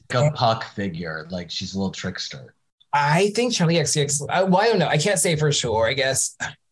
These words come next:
Speaker 2: Always. She's a self-sabotage. I think she says in her lyrics. So yeah, I totally believe she, like, dropped, like, X C X World, for example. There's a lot, these artists of this post, and this is interesting 'cause it's post kind of, uh, s-, the streaming era. It's a more of a bigger phenomenon. Like,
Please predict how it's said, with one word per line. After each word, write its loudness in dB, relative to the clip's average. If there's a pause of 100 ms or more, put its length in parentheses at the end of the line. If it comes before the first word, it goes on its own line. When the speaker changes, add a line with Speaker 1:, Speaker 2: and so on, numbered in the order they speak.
(180)
Speaker 2:
Always. 2
She's 0
a 0
self-sabotage. -2
I -2
think 0
she 0
says 2
in 4
her 2
lyrics. 2
So 0
yeah, 2
I 0
totally 0
believe 0
she, -4
like, 0
dropped, -2
like, -2 (220)
X 0
C 2
X 0
World, 2
for 2
example. 2
There's 2
a 4
lot, 2
these 0
artists 2
of 2
this 4
post, 2
and 4
this 4
is -2
interesting 2
'cause 0
it's -4
post 0
kind -2
of, -4
uh, -2
s-, -2
the 0
streaming 0
era. 2
It's -2
a 0
more 2
of -2
a 0
bigger -4
phenomenon. -2
Like, -6